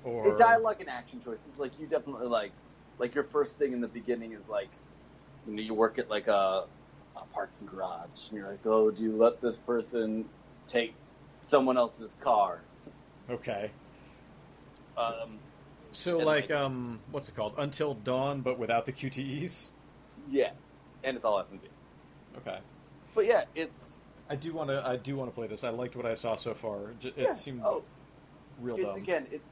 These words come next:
Speaker 2: it's really, like, it's, it's, it seems like a, a fun little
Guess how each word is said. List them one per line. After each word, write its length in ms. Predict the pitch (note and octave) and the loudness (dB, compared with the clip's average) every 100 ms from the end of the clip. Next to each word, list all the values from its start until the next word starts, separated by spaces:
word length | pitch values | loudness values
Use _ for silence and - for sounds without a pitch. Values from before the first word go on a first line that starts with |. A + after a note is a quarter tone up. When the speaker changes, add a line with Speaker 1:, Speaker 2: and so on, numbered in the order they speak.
| - | -12
Speaker 2:
it's 220 | D3 - | -12 -10
really, 360 | C#3 C#3+ C#3 B2+ | -4 -2 0 -2
like, 240 | A2+ G#2+ - - - - - - - - - - | -2 -4 -10 -20 -20 -20 -20 -20 -20 -20 -12 -6
it's, 220 | G#4+ - | -6 0
it's, 180 | F#4 - | 0 2
it 140 | - | 0
seems 240 | C4 A#3 G3 | 2 2 2
like 140 | D#3 | 6
a, 180 | D3+ C#3 - | 6 6 0
a 100 | A#2 | 0
fun 440 | - A2+ G#2 G#2 | 6 6 6 0
little 300 | G2+ F#2+ F#2+ | -2 -2 -4